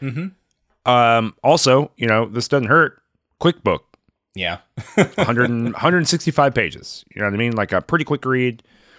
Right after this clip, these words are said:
Speaker 2: Um, I think it's teachable, too. Like, I
Speaker 1: Mm-hmm.
Speaker 2: think you could, like, you could teach this as, like, half of a course, really. You could do, g-, give students the book, read the Minecraft chapter,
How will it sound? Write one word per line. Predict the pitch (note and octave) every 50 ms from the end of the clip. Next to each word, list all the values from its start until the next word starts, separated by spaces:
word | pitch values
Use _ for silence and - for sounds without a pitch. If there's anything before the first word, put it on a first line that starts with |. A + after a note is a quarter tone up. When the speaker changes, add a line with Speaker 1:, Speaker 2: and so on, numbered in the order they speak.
| _ _ _ - -
Speaker 2:
Um, | - A2 G#2+ A2 A2 G#2+ G#2+ G#2 F#2+ - _
I | - - C#3
think | C3+ F#3+ G3 G3
it's | A3+ D3+ -
teachable, | - - - A2 A#2 A2+ - - D3+ D3 D3+ D#3 D#3
too. | D#3 - - - A#2+ A#2+ C3 D#3 E3 - _ _ _ _
Like, | C3 B2+ A#2 G#2
I | A#2+
Speaker 1:
Mm-hmm. | B2 -
Speaker 2:
think | C3+ B2+ B2+
you | C3 B2+
could, | - C#3+ C3+ C3+
like, | B2 A#2 A#2 A#2 A2+ - - _ _ _ _ _ _ _ _ _ _ _ _ _ _ _ _ _ _ _ _ _ _ _
you | - A#2+ E3
could | D#3+ - F3 - - - -
teach | - - F3+ G3 - - -
this | D3 C3 - -
as, | A#2 G#2 F2
like, | G#2+ G2 F#2 -
half | G#2+ A#2 G#2+ -
of | F#2+ E2
a | D#2+ - _ _
course, | - - A#2+ A#2 F2+ D2 - - - - - -
really. | - G#2+ A2+ G2 D#2 D2+ D2
You | D#2 F2+ A2
could | - - G#2+ F2
do, | E2+ A2 B2+ C3+ B2+ G#2+ F#2+ F#2 F2 - _ _ _ _ _ _ _ _ _ _ _ _ _ _ _ _ _ _ _ _ _ _ _ _ _ _ _ _ _ _ _ _ - F#2 - _ _ _
g-, | - - -
give | - - A2 C3 C#3+ C3
students | - - D3+ D3 D3 C3 -
the | C#3+
book, | A2+ G2+ G#2+ G2+ A2 - - - _ _ _ _ _ _ _ _ _ _ _ _ _ _ _ _ _ _ _ _ _ _ _ _ _ _ -
read | B2 C3+ C#3
the | B2+ C#3+
Minecraft | B2+ A#2+ A2+ F#2+ - G2+ G#2 G2+ F2+ -
chapter, | - - F2 D#2+ - _ F#2+ F#2+ G#2+ B2